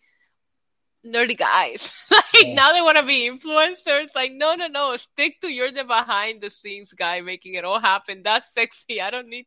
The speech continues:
Speaker 1: to see you
Speaker 2: Look at
Speaker 1: in a
Speaker 2: Samantha, though.
Speaker 1: Yeah, <laughs> it's a nerd. Yeah, that's what I'm saying. Like, whatever happened to just being sexy 'cause you were a nerd and you were smart? Like, now they have to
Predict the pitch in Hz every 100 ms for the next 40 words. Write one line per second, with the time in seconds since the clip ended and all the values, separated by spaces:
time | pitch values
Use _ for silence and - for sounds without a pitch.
0 | - 240 - 220 220 202 202 _ - -
1 | 170 196 196 180 190 165 - 339 415 466
2 | - - 370 - 302 302 359 294 320 339
3 | 277 262 320 554 539 554 587 587 508 -
4 | 440 539 480 392 359 294 359 359 480 440
5 | 349 427 330 330 269 285 - _ _ _
6 | _ _ _ 196 294 294 269 - - 277
7 | 285 277 254 254 233 226 285 233 233 240
8 | 254 226 202 302 202 202 202 208 233 302
9 | 269 277 269 262 220